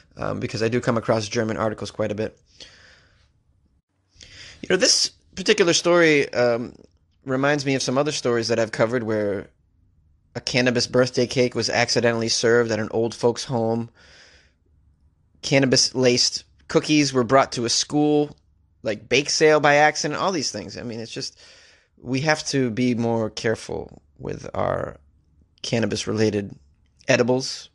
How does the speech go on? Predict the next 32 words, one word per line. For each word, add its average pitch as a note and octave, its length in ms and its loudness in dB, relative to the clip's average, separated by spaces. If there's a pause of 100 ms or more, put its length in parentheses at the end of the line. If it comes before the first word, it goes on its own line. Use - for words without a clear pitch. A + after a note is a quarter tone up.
(220)
Uh, - 240 -12 (100)
people A2+ 360 -4
are G#2 400 0 (480)
using A#2+ 360 -2
it A#2 120 0
in G#2+ 140 -2
food B2+ 480 0
more A#2 320 0
and A#2 100 0
more. A2+ 260 2
Shout B2 260 2
out A2 120 0
to A#2+ 60 -6
my A2+ 100 -2
buddy A2 200 -2
Ryan A2+ 360 -2
in A2 100 -8
Portland. A#2+ 380 -2 (640)
Uh, G#2+ 300 0 (1160)
yeah, A#2+ 200 2
so A#2 380 2 (180)
we're D3 120 4
living F3 200 4
in D#3+ 80 4
a D3 40 4
world E3 240 4
now C3 180 4
where B2+ 100 2
you B2+ 100 -2
can't D3+ 220 -4
be D3 100 -6
sure C#3 540 0